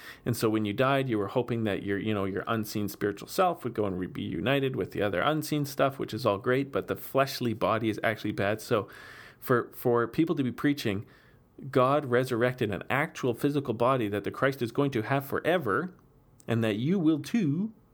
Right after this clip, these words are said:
if you believe. That they were, they just thought it was so dumb. No, bodies are bad. To them, it would be almost like you were, you'd be saying heaven is like living inside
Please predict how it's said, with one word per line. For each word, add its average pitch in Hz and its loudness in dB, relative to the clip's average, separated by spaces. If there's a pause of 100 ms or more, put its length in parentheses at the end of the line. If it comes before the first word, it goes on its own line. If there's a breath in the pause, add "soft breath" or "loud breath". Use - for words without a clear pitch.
(480)
if 127 -2
you 127 4
believe. 113 -2 (380 soft breath)
That 190 0
they 220 0
were, 208 0
they 208 -4
just 190 -2
thought 170 2
it 160 4
was 156 0
so 156 2
dumb. 180 0
No, - -4 (100)
bodies 302 2
are - -2
bad. - -4 (640 loud breath)
To 156 4
them, 185 4
it 214 0
would 160 0
be 143 2
almost 170 2
like 131 0
you 123 2
were, 117 0
you'd 123 -2
be 113 0
saying 120 0
heaven 190 0
is 113 -2
like 101 2
living 156 2
inside 160 0